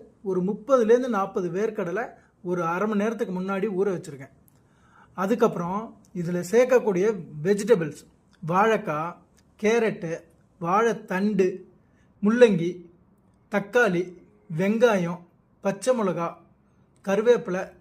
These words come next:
கொத்தமல்லி, இஞ்சி, புளி கரைக்கிறதுக்கு வச்சிருக்கேன், நெய் சேர்க்க போறோம், ம-, குழம்புத்தூள் சேர்க்க போறோம். இது எல்லாம் சேர்த்து ஒரு வெஜிடபிள் ரைஸ்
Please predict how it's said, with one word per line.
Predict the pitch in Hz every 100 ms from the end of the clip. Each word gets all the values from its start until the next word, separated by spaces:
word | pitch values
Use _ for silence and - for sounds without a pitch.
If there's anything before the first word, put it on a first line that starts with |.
| _
கொத்தமல்லி, | 208 208 247 220 175 185 233 - -
இஞ்சி, | 170 214 226 190 190 - - _ _ _ _ _ _ _ _ -
புளி | 240 262
கரைக்கிறதுக்கு | 220 208 202 196 196 208 170
வச்சிருக்கேன், | 180 180 190 233 311 - _ _ _
நெய் | 170 208 247
சேர்க்க | 208 202
போறோம், | 175 185 220 311 - _ _ _ _ _ 185
ம-, | 185 175
குழம்புத்தூள் | 214 240 214 180
சேர்க்க | - 165
போறோம். | 165 165 190 233 _ _ _ _
இது | 180 175
எல்லாம் | 185 202 247 285
சேர்த்து | 226 202 170 170 180 214 214 - -
ஒரு | 175 170
வெஜிடபிள் | 185 202 233 196 151
ரைஸ் | 185 214